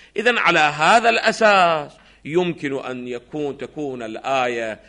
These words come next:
كما هي شاملة للعذاب الدنيوي، تكون شاملة ماذا؟ للعذاب الأخروي أيضًا.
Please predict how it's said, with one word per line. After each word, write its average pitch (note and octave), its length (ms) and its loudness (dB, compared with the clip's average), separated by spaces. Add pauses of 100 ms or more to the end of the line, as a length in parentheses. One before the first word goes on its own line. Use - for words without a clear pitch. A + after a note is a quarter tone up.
(180)
كما D#3 440 -2
هي B2+ 240 -8
شاملة C3+ 880 0
للعذاب B2 840 -4
الدنيوي، D#3+ 680 -10 (220)
تكون G3+ 400 -4
شاملة F3 580 0
ماذا؟ F#3 520 2 (220)
للعذاب B2+ 640 0
الأخروي F3 1160 -10 (180)
أيضًا. F2+ 640 -20